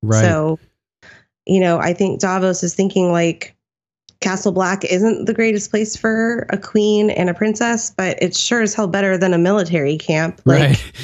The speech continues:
Speaker 2: in the snow with dangerous people all around them.
Speaker 1: "It's a tough road ahead, Your Grace. Wouldn't they be safer here? Half these watchmen are killers and rapists.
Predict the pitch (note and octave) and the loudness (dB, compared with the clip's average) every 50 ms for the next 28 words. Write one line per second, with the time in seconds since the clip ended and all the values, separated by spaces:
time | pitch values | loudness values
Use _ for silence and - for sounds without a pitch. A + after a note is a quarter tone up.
0 | D3 D3+ - G#3+ G#3 G#3 G3 F#3+ G3 - - - A3+ A#3+ B3+ A#3 G3+ F#3 F#3 F#3 | -10 -6 -2 0 2 2 2 0 -2 -2 0 2 2 2 2 2 2 2 2 2
1 | F#3 F#3+ G3 G3 G3 - - - - D#3+ - - F#3 G3 F#3+ F3+ F3+ F3 E3+ E3 | 0 0 -2 -2 -6 -10 -20 -18 -16 -10 -4 0 2 2 2 2 2 0 -2 -6
2 | - _ _ _ - - - - - - - - - - G3+ F#3+ G3 G3+ G3 G#3+ | -12 _ _ _ -20 -20 -20 -20 -20 -20 -20 -14 -6 -2 0 0 2 2 2 2
3 | G#3 G3+ F#3+ G3 - - - - - - - B3+ A#3+ - E3 D3 D3+ C3 B2+ B2+ | 0 0 0 -2 -6 -10 -10 -12 -6 -4 -4 -2 0 0 0 0 0 -2 -2 -2
4 | E3 E3 D#3+ D#3 D3+ D3 C#3+ C#3+ C#3+ C#3+ C#3 C3+ C3+ C#3+ E3 E3 _ _ _ - | -2 -2 -2 -2 0 0 0 0 0 0 0 0 -2 -2 -4 -6 _ _ _ -4
5 | A#2+ - C#3 - - F3+ E3 - - C#3+ D#3 D#3+ D3+ C#3 A2+ G#2+ C3 C#3 B2 G#2+ | -2 0 0 0 0 0 0 0 0 2 4 4 4 2 2 4 2 2 2 0
6 | G#2+ F2+ F2 F#2+ F2+ E2 - - - - - _ - - - _ _ - C#3 D3+ | -2 -2 -2 -2 -2 -4 -4 -8 -14 -16 -18 _ -20 -20 -20 _ _ 0 2 4
7 | E3 E3+ C#3 D#3 D3 C3+ C3 C3+ A2+ - C#3+ C3+ C3+ C3+ B2+ - - - - - | 4 4 4 4 2 4 4 2 2 2 2 2 2 2 0 -2 -2 -8 -20 -20
8 | - - - - - F3 E3+ D3 A#2+ G2 F2+ F#2 A#2+ - - _ _ _ _ _ | -20 -16 -6 -2 -2 0 0 0 0 0 0 -2 -2 -2 -6 _ _ _ _ _
9 | _ _ _ - - E3 E3 D3 - D#3 D3 B2+ - - C3+ B2 A2+ G2+ - - | _ _ _ -4 -2 -2 -2 -2 0 0 0 2 2 0 0 0 0 -2 -2 0
10 | B2 B2 C3 C3 B2 - - F3 F#3 F3+ D#3+ D3+ C3 C3+ B2+ C3 C3 C3 C#3 C#3+ | 2 2 2 2 2 0 0 2 2 2 2 2 4 4 4 4 4 4 4 4
11 | D3 - - - - - - - - - - | 2 2 0 -4 -4 -6 -8 -8 -8 -8 -10